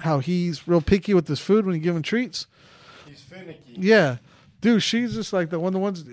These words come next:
Speaker 1: anything, dude. Like
Speaker 2: He's a finiquero.
Speaker 1: that little girl, that little girl,
Speaker 2: Ugh.
Speaker 1: she loves to fucking eat, man. She loves to eat. So,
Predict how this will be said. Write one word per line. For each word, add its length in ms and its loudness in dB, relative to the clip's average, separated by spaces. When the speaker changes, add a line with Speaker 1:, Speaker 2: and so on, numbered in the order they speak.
Speaker 1:
anything, 460 -4
dude. 220 -2
Like 160 -4
Speaker 2:
He's 120 -14
a 80 -10
finiquero. 760 -12
Speaker 1:
that 120 2
little 220 6
girl, 340 4
that 200 -4
little 200 2
girl, 380 0
Speaker 2:
Ugh. 240 -10
Speaker 1:
she 200 -4
loves 320 0
to 80 -6
fucking 380 -8
eat, 180 -8
man. 320 -10
She 120 -10
loves 320 -4
to 100 -8
eat. 280 -8
So, 460 -12